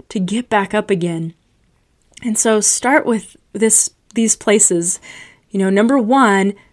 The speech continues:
making sure you add in the right nutrients. Do you have magnesium and zinc and omega-three and fiber and folate and B twelve,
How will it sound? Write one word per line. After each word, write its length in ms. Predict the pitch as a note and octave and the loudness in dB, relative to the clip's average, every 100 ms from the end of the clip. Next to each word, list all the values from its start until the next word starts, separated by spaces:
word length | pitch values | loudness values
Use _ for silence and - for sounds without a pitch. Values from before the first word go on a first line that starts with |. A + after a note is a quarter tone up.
| _ _ | _ _
making 320 | G#3+ G3 B3 | 0 2 2
sure 180 | A#3 C4 | 0 2
you 240 | A3 A3 - | 2 2 0
add 320 | A3 G#3 G#3 G3+ | 2 4 6 6
in 460 | B3 G#3 F3+ F#3 - _ _ _ _ _ _ - | 4 4 0 -2 -6 _ _ _ _ _ _ -2
the 100 | A3 | 0
right 280 | G#3+ A3 G#3 | 4 4 4
nutrients. 1000 | A3 G#3+ - F#3 E3+ - - - - - _ | 4 4 2 -4 -4 -4 -2 -2 -4 -10 _
Do 120 | - | -6
you 80 | G3 | -4
have 440 | F3+ G#3 G#3+ G3+ - - - _ | 2 4 4 2 -2 -20 -20 _
magnesium 720 | G3+ F#3+ G3+ A3 A3+ G#3 G3 | -6 -2 2 4 4 2 2
and 160 | F#3 F#3+ | 2 0
zinc 420 | F3 A3+ A3 G3 | 2 4 4 2
and 100 | F#3+ | 0
omega-three 840 | F#3 G#3 A3 G#3+ - A3 A3+ A3 F#3+ | 0 2 4 2 0 0 2 4 2
and 120 | F3 | -2
fiber 720 | - A#3+ A3+ B3 G3+ G3 F3+ | -6 -4 2 4 4 4 2
and 240 | F3+ E3+ - - | 0 -4 -8 -18
folate 640 | - - B3 B3+ G#3 F3+ | -2 4 6 6 4 0
and 160 | F3 F3+ | -2 0
B 140 | A#3+ | 0
twelve, 720 | B3 - A#3 B3 A#3 G3 F3+ | 0 2 4 6 6 2 -2